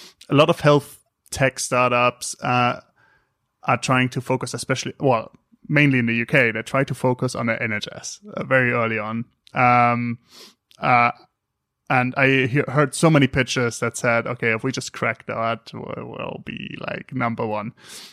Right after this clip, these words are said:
Um, and they kind of don't focus on the consumers as much sometimes, uh, not everybody. Um, you do both, actually. You, uh, work with the N H S and you also sell directly on your website. I can sign up right now.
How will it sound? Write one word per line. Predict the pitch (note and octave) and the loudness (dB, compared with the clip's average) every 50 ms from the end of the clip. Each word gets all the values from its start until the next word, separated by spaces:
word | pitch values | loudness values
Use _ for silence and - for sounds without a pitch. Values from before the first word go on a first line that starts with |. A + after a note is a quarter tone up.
| _ _ - | _ _ 2
Um, | C#3+ C3 B2+ C3 B2+ B2+ B2+ B2+ B2+ B2+ B2+ C3 C3 B2+ B2 _ _ _ _ _ - _ _ _ _ _ _ _ _ _ _ _ _ _ | 4 6 6 6 6 6 4 4 2 2 2 0 0 -2 -4 _ _ _ _ _ -20 _ _ _ _ _ _ _ _ _ _ _ _ _
and | - E3 D3 D3 D3 D3+ D3 - | 4 6 6 6 6 4 4 4
they | D3+ C#3+ | 2 2
kind | - F3+ F3+ E3+ | 4 4 4 4
of | D#3 - - - _ - F#3+ - _ - G3 _ - | 4 0 -6 -20 _ -20 -20 -20 _ -20 -14 _ 2
don't | F3 E3+ E3 D#3+ | 2 4 4 4
focus | - E3+ D#3+ - D3+ C3+ | 4 2 2 2 2 0
on | C3+ | 0
the | C3 B2 | 0 0
consumers | - C#3+ C3 B2 B2+ C#3 C3+ B2 A#2+ A2 | 0 0 2 2 4 4 4 2 0 0
as | - A#2+ A#2+ - - | 0 -2 -2 -2 0
much | D3 C#3+ C3 A2 - - - | 0 0 0 0 0 -4 -4
sometimes, | - C3+ B2 A#2+ - - - - - - - - - - | -2 -2 -4 -4 -4 -4 -6 -6 -6 -10 -10 -10 -8 -4
uh, | - B2 A#2+ A#2 A2+ | 0 2 2 2 2
not | A#2+ B2+ B2+ | 0 0 -2
everybody. | A2+ A#2 - F2+ A#2 - - F#2+ - - _ _ _ _ - | -2 -2 -4 -4 -6 -6 -6 -6 -8 -10 _ _ _ _ 0
Um, | C3 B2+ B2+ B2+ B2+ A#2 - _ _ _ _ | 2 4 4 4 2 0 -4 _ _ _ _
you | _ - D3+ C3+ C3+ D#3+ F#3+ | _ -10 -6 -2 2 4 4
do | E3 D#3 D#3+ | 6 6 4
both, | C3+ G#2+ - D3 C3 - - - - - | 4 6 4 4 2 2 -4 -8 -12 -12
actually. | - - - - A#2+ A#2+ C3+ D3 - - - _ _ _ _ | -12 -10 -10 -10 -8 -6 -6 -6 -8 -12 -20 _ _ _ _
You, | - A#2+ B2 A#2+ B2 B2 B2 B2 B2 B2 | -8 -6 -4 -2 0 0 2 2 2 2
uh, | B2 B2 A#2+ | 2 2 2
work | A#2+ B2 B2+ B2+ - | 4 4 4 2 2
with | B2+ A#2+ - | 0 -4 -2
the | - A#2+ | -2 -2
N | A#2 A#2 | -2 -2
H | A2+ - | -2 0
S | B2 A#2+ A#2+ - - - - - - - | 2 2 2 0 -2 -10 -12 -10 -4 0
and | B2 A#2 A#2 A#2 A#2 A#2 A2+ A2+ A#2 A#2 | 2 4 4 4 4 2 2 0 0 -2
you | - - - | 0 0 2
also | B2 A#2+ - - - A2+ A2+ A2 A2 A2+ A2 - - _ _ _ _ _ _ _ _ _ _ _ _ _ - | 2 2 0 -2 -2 -2 0 0 0 -2 -4 -6 -12 _ _ _ _ _ _ _ _ _ _ _ _ _ -12
sell | - - - A#2 A2+ A2 A2 G#2+ | -8 -4 0 0 0 0 0 0
directly | - A#2+ A#2 A#2 B2 - A#2+ | 0 0 0 0 0 0 0
on | A#2+ A#2+ | 0 2
your | A#2+ A#2 A2 | 2 2 2
website. | G#2+ G#2+ - - - A#2+ A#2 A#2 | 2 0 -4 -2 0 0 0 2
I | A#2 A2+ | 0 -2
can | - - A#2 | -2 -4 -6
sign | - - A#2 A#2 A2+ | -4 -2 0 2 2
up | A2 - | 2 2
right | - - - | 0 -2 -2
now. | - - - B2+ | -4 -4 -4 -6